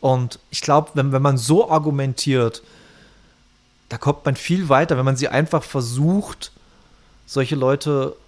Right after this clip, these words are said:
äh, die halt so eine, so eine, äh, recht auch eindimensionale Meinung haben und sehr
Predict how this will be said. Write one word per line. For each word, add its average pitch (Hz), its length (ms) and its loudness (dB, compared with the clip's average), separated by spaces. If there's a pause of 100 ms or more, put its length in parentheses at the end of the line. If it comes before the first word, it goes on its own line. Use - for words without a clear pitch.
(100)
äh, 127 220 2
die 123 160 -2
halt 120 160 -2
so 127 80 -2
eine, 123 160 -2
so 117 160 -4
eine, 117 640 -4 (240)
äh, 123 120 -16
recht - 420 -6 (540)
auch 120 200 -10
eindimensionale 131 720 0
Meinung 123 400 0
haben 131 180 0
und 120 140 -4
sehr 120 520 0